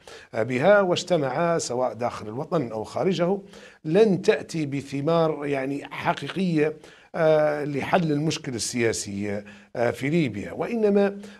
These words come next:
آه، نتائجها يعني س-، سيعلن أمام العالم بأنهم اتفقوا على تسعة وتسعين بالمئة، ولكن الواحد بالمئة هذا هو شيطانهم وهذا هو ديدنهم على،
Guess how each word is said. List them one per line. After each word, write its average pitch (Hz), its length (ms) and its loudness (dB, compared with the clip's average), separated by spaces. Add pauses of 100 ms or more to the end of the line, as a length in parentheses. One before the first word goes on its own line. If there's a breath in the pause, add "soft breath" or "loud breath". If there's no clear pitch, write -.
آه، 196 160 2
نتائجها 180 840 4
يعني 170 280 -2
س-، 175 320 2
سيعلن 175 580 4
أمام 156 320 0
العالم 147 520 4
بأنهم 143 400 -2
اتفقوا 185 500 -2
على 165 220 2
تسعة 160 220 -4
وتسعين 190 320 -2
بالمئة، 196 360 -2
ولكن 156 480 0 (440 loud breath)
الواحد 147 420 6
بالمئة 165 480 4
هذا 156 120 4
هو 156 160 2
شيطانهم 160 560 0
وهذا 156 320 2
هو 170 160 4
ديدنهم 151 560 2
على، 120 320 -4